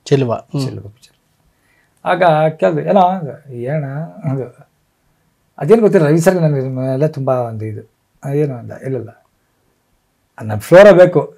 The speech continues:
Speaker 2: ಆಯ್ತಾ, ನೀನು bed ಹಾಕು ಅಂತ ಹೇಳ್ಬಿಟ್ಟು. ತುಂಬ ಒಳ್ಳೆ ಹಳ್ಳಿ ಮಾಸ್ಟರ್ ನೋಡಿ, ಹಳ್ಳಿ ಮಾಸ್ಟರ್ನಲ್ಲಿ ಆ ಮಕ್ಕಳದು ಊಟ ತೊಗೊಂಡೋಗಿ ಅದು, ಆ, ಡೈಲಾಗ್‌ಗಳು,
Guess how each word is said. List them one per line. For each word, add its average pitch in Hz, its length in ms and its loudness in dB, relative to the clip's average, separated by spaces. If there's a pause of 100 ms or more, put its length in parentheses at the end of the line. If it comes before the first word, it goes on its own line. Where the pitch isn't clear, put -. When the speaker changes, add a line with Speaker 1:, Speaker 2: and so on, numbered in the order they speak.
(180)
Speaker 2:
ಆಯ್ತಾ, 151 520 2
ನೀನು 120 140 -6
bed 131 140 0
ಹಾಕು - 300 -6 (500)
ಅಂತ 110 180 -14
ಹೇಳ್ಬಿಟ್ಟು. 110 260 -20 (1600)
ತುಂಬ 202 180 0
ಒಳ್ಳೆ 175 440 6
ಹಳ್ಳಿ 147 240 4
ಮಾಸ್ಟರ್ 147 320 4
ನೋಡಿ, 120 180 -6 (720)
ಹಳ್ಳಿ 147 140 4
ಮಾಸ್ಟರ್ನಲ್ಲಿ 147 840 0 (300)
ಆ 131 260 -2
ಮಕ್ಕಳದು 139 460 -2
ಊಟ 143 220 -4
ತೊಗೊಂಡೋಗಿ 143 500 -4
ಅದು, 143 500 -6 (500)
ಆ, 135 240 -8
ಡೈಲಾಗ್‌ಗಳು, 131 760 -2